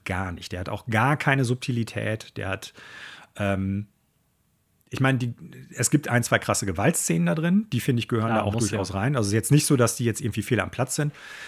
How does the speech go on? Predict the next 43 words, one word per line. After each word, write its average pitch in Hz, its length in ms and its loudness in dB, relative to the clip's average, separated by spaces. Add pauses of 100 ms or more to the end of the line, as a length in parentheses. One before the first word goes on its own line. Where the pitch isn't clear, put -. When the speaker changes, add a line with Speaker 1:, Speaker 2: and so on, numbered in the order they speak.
(160)
Speaker 1:
aber 117 160 0
so 110 200 0
wie 110 360 0
das 151 200 2
dann 123 180 0
ausgespielt 113 880 0
wird, 85 200 -10
ne, 123 300 -4 (340)
das - 180 -2
ist - 240 -4
echt - 240 -6
low. 80 160 -8
Und 104 220 -4
es 104 80 -2
gibt 190 180 4
ein 190 60 2
paar 151 180 2
coole 160 260 0
Segmente, 107 540 -4
zum 117 180 -2
Beispiel 101 340 0
auch, 156 340 0 (380)
äh, 107 180 -2
Björk 107 420 -2
spielt - 320 -4
ja 139 240 2
so 113 120 -4
eine 101 80 0
Hexe - 340 -2
in 147 100 -2
dem 147 140 0
Film, 165 360 2
die 117 80 -2
Speaker 2:
Ja. 113 60 -2
Speaker 1:
kommt 120 160 0
zwar - 160 0
gar 98 180 0
nicht 101 120 -2
lange 104 180 -2
drin 92 160 -4
vor 135 320 -2
und 110 120 -4
ich - 180 -14